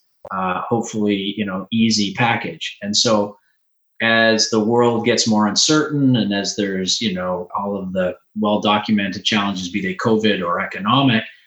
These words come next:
I think you're gonna have much more of a recognition and much more of a flight of capital to proven G Ps who have value creation capacity in very specific, considered ways.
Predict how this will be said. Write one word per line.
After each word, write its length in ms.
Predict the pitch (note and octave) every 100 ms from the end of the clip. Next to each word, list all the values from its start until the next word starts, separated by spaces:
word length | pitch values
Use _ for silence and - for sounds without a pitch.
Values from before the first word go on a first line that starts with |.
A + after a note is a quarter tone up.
| - -
I 40 |
think 220 | - D#3
you're 120 | D#3+
gonna 160 | D#3+ C#3+
have 200 | C3 B2
much 300 | B2 B2 -
more 400 | A#2+ A2+ A2+ A2
of 120 | G#2
a 80 | G2+
recognition 800 | G#2+ G#2+ A2 G2 G2+ - A2 G2
and 120 | F#2+
much 240 | G#2 - G#2+
more 180 | G2 F#2
of 60 |
a 60 | F#2
flight 460 | - G#2 G#2 G#2 - _ _ _ -
of 160 | - -
capital 760 | - A#2 - A2+ G#2 F#2+ - -
to 300 | G#2 G2+ F#2 _ - -
proven 520 | D3+ D3 C3+ A#2+ G#2+
G 240 | A2 G#2+
Ps 760 | - A2+ C3+ F#3 F#3+ - - -
who 120 | C3+
have 440 | - A2 A2 G#2 G2
value 420 | G#2 A2 A2 G#2+
creation 580 | - A2 G#2 G#2+ G#2 F2+
capacity 840 | - - G2+ - - G#2 G#2 G2+ _ _ -
in 100 | G3+
very 320 | A2+ A2 - - _ _ _
specific, 640 | - - A#2 - A#2+ A2+ -
considered 560 | A2 G#2 A2 G#2 G2
ways. 480 | G2 G2 D3 E3+ -